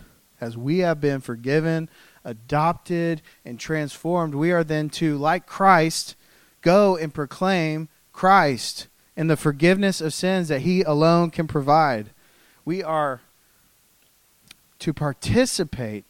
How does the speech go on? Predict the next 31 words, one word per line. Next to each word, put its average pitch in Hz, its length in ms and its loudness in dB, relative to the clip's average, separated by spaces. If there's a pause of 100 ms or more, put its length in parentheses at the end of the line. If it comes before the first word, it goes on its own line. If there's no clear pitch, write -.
(140)
in 143 220 -6
gospel 170 800 -2 (100)
proclamation 147 1120 -4 (440)
regardless 139 1300 -4 (100)
of 135 180 -6
how 143 240 -4
we 147 320 -6
are 190 160 -2
received 123 540 -10
by 117 200 -8
others 117 400 -10
also. 113 640 -14 (1120)
And 160 120 -6
I 175 80 -2
think 226 280 -4
for 170 340 -2
many 180 320 0
of 151 160 -2
us, 143 220 -2
like, 127 260 -12
we 170 200 -8
have 202 220 -6
this 160 200 -6
great 175 420 -12
fear 190 800 -4 (260)
of 160 220 -6
rejection 143 960 -4 (220)
from 165 240 0
our 156 120 6
fellow 160 340 0
man 165 440 -4